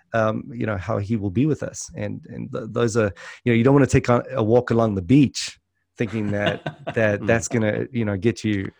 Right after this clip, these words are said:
Speaker 1: uh, into
Speaker 3: Yeah.
Speaker 1: heaven, you know?
Speaker 3: Or
Speaker 1: So
Speaker 3: Christians
Speaker 2: Yeah.
Speaker 3: gathering
Speaker 2: So
Speaker 3: at the coffee shop or on the golf course or something is
Speaker 2: Exactly.
Speaker 3: equivalent,
Speaker 2: So,
Speaker 3: yeah.
Speaker 2: so bringing
Speaker 3: Yeah.
Speaker 2: it back to the whole notion of revelation. So word and sacrament are the two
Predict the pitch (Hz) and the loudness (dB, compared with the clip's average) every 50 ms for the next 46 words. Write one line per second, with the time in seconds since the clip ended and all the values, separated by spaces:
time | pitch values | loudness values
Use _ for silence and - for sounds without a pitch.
0 | _ - - 120 - - - - 123 131 117 - 123 107 101 98 107 101 92 95 | _ -12 -10 -10 -10 -10 -12 -16 -16 -12 -8 -6 -4 -4 -4 -4 -6 -6 -10 -12
1 | 92 95 98 101 98 98 - - - - - - 117 107 104 95 - - 110 104 | -10 -8 -6 -6 -6 -8 -8 -12 -18 -14 -6 -2 0 0 0 0 0 0 0 2
2 | 98 98 127 120 104 98 - 123 123 127 120 127 120 117 113 113 110 110 - - | 2 2 0 0 0 0 0 0 2 2 2 0 2 2 2 0 0 -2 -4 -6
3 | 113 - 127 123 - - 117 - - 101 - - 104 104 104 104 104 104 98 95 | -6 -4 -2 -2 -2 -4 -6 -6 -6 -6 -6 -6 -6 -6 -4 -4 -4 -6 -6 -4
4 | 110 107 92 82 - - - 95 85 - - 139 135 139 135 120 104 101 110 104 | -2 -2 -2 -2 -4 -8 -8 -8 -8 -6 -6 -4 -4 -2 -2 -4 -4 -4 -4 -4
5 | 98 92 90 98 104 - - 107 101 92 95 92 87 - - 92 92 - 143 117 | -4 -4 -8 -10 -10 -8 -8 -10 -8 -8 -8 -4 0 0 0 2 2 2 2 4
6 | 151 160 180 185 175 160 143 131 - 139 139 139 - - - 135 131 123 120 117 | 4 4 4 4 4 2 2 2 2 0 0 0 -4 -6 -4 -2 0 0 0 0
7 | 113 117 120 135 127 123 120 123 123 123 - - 120 113 107 113 120 117 110 110 | 0 0 2 2 2 2 2 0 -2 -2 -2 -4 -6 -4 -2 -2 -2 -2 -2 -4
8 | 110 110 117 123 - - 110 104 98 - - 117 113 113 110 107 123 131 143 143 | -4 -4 -4 -4 -4 -6 -10 -10 -8 -6 -6 -4 -4 -4 -4 -2 2 2 2 2
9 | 131 120 110 - - 120 120 - - 123 104 98 101 - 117 107 101 104 101 - | 2 0 -4 -2 -2 -2 -2 -4 -6 -8 -8 -8 -10 -10 -12 -12 -12 -12 -14 -10
10 | - - 120 117 113 104 98 - | -6 -4 -4 -2 -4 -4 -8 -12